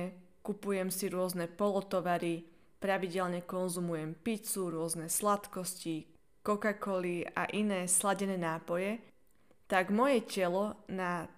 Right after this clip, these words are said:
tento spôsob môjho života bude reagovať.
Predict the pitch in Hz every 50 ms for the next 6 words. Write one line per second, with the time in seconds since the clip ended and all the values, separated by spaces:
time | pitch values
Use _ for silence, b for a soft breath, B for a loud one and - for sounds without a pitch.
0 | - - - - - 226 254 262 254 208 196 - - - - 196 214 220 214 -
1 | - 190 170 185 190 196 190 185 180 165 180 185 175 190 185 185 - 175 165 165
2 | - 175 180 180 180 170 170 165 165 165 160 - 151 - 147 170 - -